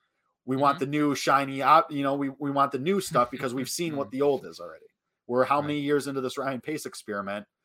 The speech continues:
Speaker 1: Y-, you know, it, it's kinda been there, done that. You wanna see if someone else can do it.
Speaker 2: So we're going down an interesting rabbit hole now because we both think Ryan Pace is gonna be in the organization. Now, you talk about status quo remaining if Ryan Pace remains in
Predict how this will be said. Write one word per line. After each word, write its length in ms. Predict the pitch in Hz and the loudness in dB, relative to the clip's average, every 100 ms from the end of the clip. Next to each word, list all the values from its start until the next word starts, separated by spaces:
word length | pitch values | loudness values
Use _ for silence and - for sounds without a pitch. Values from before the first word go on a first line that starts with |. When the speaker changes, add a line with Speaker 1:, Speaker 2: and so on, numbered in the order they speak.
| _ _ _ _ _ | _ _ _ _ _
Speaker 1:
Y-, 120 | 120 | -16
you 140 | 127 127 | -6 -2
know, 140 | 127 | 0
it, 120 | 120 120 | -2 -4
it's 140 | 127 | -6
kinda 200 | - 156 | 0 -2
been 220 | 127 147 | 2 0
there, 160 | 139 131 | 2 0
done 240 | 123 127 | 4 2
that. 180 | 95 85 | 2 -8
You 120 | 110 113 | -8 -6
wanna 160 | 120 | -6
see 140 | - 117 | -6 -8
if 80 | |
someone 240 | - 123 120 | -6 -4 -2
else 180 | 113 - | -4 -6
can 140 | 107 | -4
do 160 | 120 - | -4 -4
it. 100 | - _ _ _ _ _ _ _ _ _ _ _ | -12 _ _ _ _ _ _ _ _ _ _ _
Speaker 2:
So 180 | - 170 | -6 -4
we're 80 | 180 | -4
going 240 | 254 254 | -6 -8
down 140 | 233 | -8
an 100 | 208 | -8
interesting 420 | 196 175 165 165 - | -8 -8 -10 -10 -10
rabbit 320 | 147 147 135 117 | 0 2 2 -2
hole 200 | 113 107 | -6 -4
now 200 | 101 98 | -4 -6
because 640 | 120 - 143 135 120 - _ _ _ _ _ | -8 0 0 0 -4 -12 _ _ _ _ _
we 120 | 160 175 | -8 2
both 260 | - 269 | 4 4
think 180 | 277 220 | 0 0
Ryan 200 | 214 196 | 0 2
Pace 220 | 190 175 | 0 -2
is 100 | 160 | -2
gonna 140 | 156 156 | -6 -4
be 100 | 156 | -4
in 60 | |
the 100 | 143 | 0
organization. 760 | 131 127 127 123 113 107 - - | -2 -2 -6 -6 -4 -4 -8 -6
Now, 140 | 147 170 | 2 2
you 120 | 196 | 2
talk 300 | - 233 233 | -2 -2 0
about 400 | 190 185 165 - | 2 2 2 -4
status 400 | - 175 170 - | -2 0 0 -6
quo 320 | - 175 160 | -2 0 2
remaining 640 | 147 139 156 190 139 110 127 _ _ - | -2 -4 -2 -2 -4 -6 -10 _ _ -2
if 260 | 170 - | -2 -2
Ryan 280 | 156 160 147 | -2 0 -2
Pace 480 | - 156 156 - - _ | -2 -2 0 -4 -10 _
remains 680 | 143 147 135 123 123 147 - | -6 -4 -2 0 -2 -6 -8
in 120 | 151 | -10